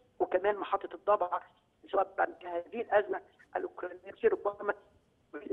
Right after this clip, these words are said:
هذا الملف بشكل كبير، لكن مصر شغالة وفق خطة زمنية معينة. ربما يكون في تباطؤ شوية بسبب التحديات اللي، التي تحدث عنها،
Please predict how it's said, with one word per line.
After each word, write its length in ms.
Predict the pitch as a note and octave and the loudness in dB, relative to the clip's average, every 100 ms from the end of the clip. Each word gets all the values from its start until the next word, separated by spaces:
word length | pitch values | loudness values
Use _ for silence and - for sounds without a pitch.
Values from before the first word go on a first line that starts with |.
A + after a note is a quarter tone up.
| E3 F#3 F#3+ | -4 -6 -6
هذا 220 | G3 - | -8 -8
الملف 280 | F3 D#3+ F#3 - | -4 0 -2 -4
بشكل 280 | - G3 F#3 | -8 -8 -4
كبير، 340 | E3+ F#3 B3 - - _ | -2 0 -2 -4 -20 _
لكن 380 | F#3+ A#3 B3+ B3 - _ _ _ _ _ _ _ _ | 4 4 0 -8 -10 _ _ _ _ _ _ _ _
مصر 380 | E3 G3 C4 A3+ - _ _ | -4 -2 -2 -6 -12 _ _
شغالة 600 | - G#3 - B3+ C4+ G3+ - | -4 -4 4 6 6 4 0
وفق 500 | A3+ C4 - - - | 0 0 -2 -8 -2
خطة 240 | B3+ C4 A3 | -2 0 -8
زمنية 400 | G3+ F#3 A3 A#3 | -8 -10 -6 -4
معينة. 480 | F#3+ D#3+ A#3 C4+ C4+ - _ | -4 -2 -2 -2 -4 -12 _
ربما 440 | E3 F3+ - C4 C4 | -4 -4 0 0 0
يكون 280 | B3 C#4+ C4+ | -6 -10 -12
في 80 | C#4+ | -8
تباطؤ 400 | C#4 A#3 A3+ B3 | -4 0 0 -2
شوية 340 | - - A#3 A#3 | -8 0 2 2
بسبب 280 | - A3 | -2 -6
التحديات 540 | G#3 F#3 F3+ F3+ G#3+ G#3+ | -6 -8 -10 -4 -4 -4
اللي، 120 | F3+ - E3+ | -8 -6 -4
التي 240 | F#3 - | -4 -8
تحدث 360 | - G3+ F#3+ D#3+ | -2 -2 0 0
عنها، 240 | F#3 F#3+ | 2 0